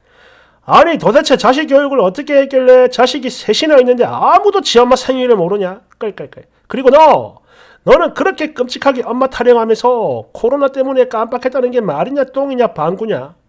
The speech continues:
어? 너 나중에 너가 엄마 아프면 새언니들한테 다 떠맡길 거지?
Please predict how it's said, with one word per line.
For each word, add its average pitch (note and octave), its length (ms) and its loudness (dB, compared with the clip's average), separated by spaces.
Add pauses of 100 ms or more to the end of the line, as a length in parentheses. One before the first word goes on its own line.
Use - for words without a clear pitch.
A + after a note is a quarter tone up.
(140)
어? B3+ 300 2 (500)
너 B3 440 4 (160)
나중에 G3 320 0
너가 F#3+ 240 0
엄마 C4 200 0
아프면 A#3 360 -2
새언니들한테 B3 720 -2
다 F#3 220 -6
떠맡길 G#3 380 -10
거지? G#3+ 540 -8